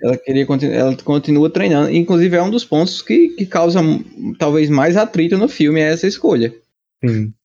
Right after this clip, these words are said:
Speaker 1: Então
Speaker 2: Foi, tipo, revolucionário que ele fez, né?
Speaker 1: Isso, e,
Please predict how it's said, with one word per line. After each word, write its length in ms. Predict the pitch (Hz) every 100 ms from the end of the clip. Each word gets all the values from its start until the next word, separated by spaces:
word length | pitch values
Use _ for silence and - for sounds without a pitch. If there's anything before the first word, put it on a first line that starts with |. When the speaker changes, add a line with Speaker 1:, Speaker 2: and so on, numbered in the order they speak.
| _ _ _ _ _ _
Speaker 1:
Então 800 | 131 127 120 120 135 151 147 117 _
Speaker 2:
Foi, 120 | 139
tipo, 180 | 135 135
revolucionário 720 | 127 127 139 139 160 156 120
que 60 | 120
ele 140 | 113
fez, 260 | 120 107 101
né? 180 | 107 143 _ _ _ - 165 175 - - - -
Speaker 1:
Isso, 300 | 147 131 -
e, 160 | - 135